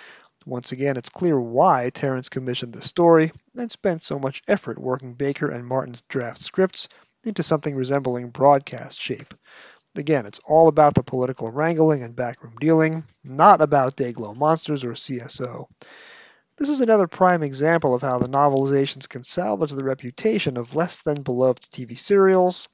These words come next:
with Axos on the bottom half of the year twenty fourteen D W M rankings. Page ninety-seven.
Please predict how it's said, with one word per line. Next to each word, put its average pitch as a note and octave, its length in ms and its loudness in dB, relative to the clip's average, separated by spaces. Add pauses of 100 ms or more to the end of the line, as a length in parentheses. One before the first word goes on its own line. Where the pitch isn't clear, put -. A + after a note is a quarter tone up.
(120)
with C#3+ 120 -12
Axos D#3 540 0
on C3 100 -6
the B2 80 -6
bottom D3 360 4
half C3 340 -4
of B2 120 -6
the A#2+ 80 -12
year C3+ 200 -2
twenty A#2+ 300 -8
fourteen D#3+ 600 -6 (520)
D D3 160 -6
W C3+ 380 2
M A#2+ 160 -8
rankings. B2 640 -12 (840)
Page D#3+ 260 -2
ninety-seven. C#3+ 720 0